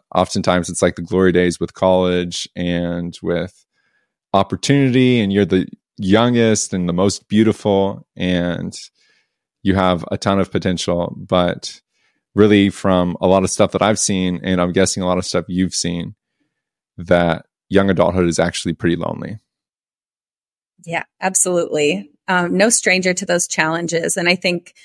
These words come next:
Speaker 2: one of the first times I really noticed that was after leaving my graduate program. And I think a cross-country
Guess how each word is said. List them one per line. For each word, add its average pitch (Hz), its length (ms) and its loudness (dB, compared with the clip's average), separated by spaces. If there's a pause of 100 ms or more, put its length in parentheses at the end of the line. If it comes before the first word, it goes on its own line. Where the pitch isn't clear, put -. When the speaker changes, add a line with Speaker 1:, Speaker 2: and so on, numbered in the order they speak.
(160)
Speaker 2:
one 208 160 2
of 202 80 2
the 190 80 0
first 185 340 0
times 175 320 -2
I 170 60 2
really 170 520 0
noticed 202 440 2
that - 180 -2
was 165 180 0
after 160 400 0
leaving 160 440 -2
my 151 180 2
graduate 151 560 0
program. 147 600 -6
And 170 220 -8
I 196 80 0
think 196 200 -2
a 190 60 2
cross-country 202 600 -6